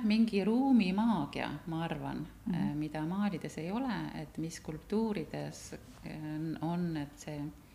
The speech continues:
Speaker 1: et ta ei ole lihtsalt, vot ta ei lõppe seal, kus skulptuur lõpeb, eks ju.
Speaker 2: Mhm.
Speaker 1: Et ta on suurem, ta on nagu vaimses mõttes suurem, et ta ikkagi t-, võib täita, kas sul olenevalt selle ruumi suurusest, kas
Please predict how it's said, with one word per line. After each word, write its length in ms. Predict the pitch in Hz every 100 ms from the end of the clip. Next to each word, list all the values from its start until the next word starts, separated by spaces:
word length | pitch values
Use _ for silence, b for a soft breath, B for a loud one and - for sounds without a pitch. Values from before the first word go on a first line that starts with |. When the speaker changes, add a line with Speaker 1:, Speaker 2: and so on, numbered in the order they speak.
| B B -
Speaker 1:
et 80 | 151
ta 60 |
ei 80 | 156
ole 200 | 196 190 156
lihtsalt, 580 | 196 196 - 151 147 -
vot 100 | -
ta 80 | 160
ei 40 |
lõppe 280 | 190 196 165
seal, 220 | 175 165 151
kus 120 | 156
skulptuur 420 | - 175 - 233
lõpeb, 340 | 135 131 - - - -
eks 240 | 143 -
ju. 120 | 214 185
Speaker 2:
Mhm. 140 | 208 B B B B
Speaker 1:
Et 200 | 139 143 -
ta 100 | 175
on 100 | 190
suurem, 460 | 226 220 151 - - - - -
ta 80 | -
on 80 | 147
nagu 220 | 147 156
vaimses 440 | 185 214 180 143
mõttes 300 | 151 147 - 139
suurem, 380 | 208 190 - -
et 160 | - -
ta 100 | 147
ikkagi 380 | 147 156 156 147
t-, 80 | 165
võib 300 | 196 196 196
täita, 560 | 180 196 - - 151 147 B B B -
kas 140 | 156
sul 140 | 175 147 -
olenevalt 400 | 165 160 156 151
selle 160 | 160
ruumi 280 | 160 190 160
suurusest, 460 | 175 180 151 147 -
kas 120 | 151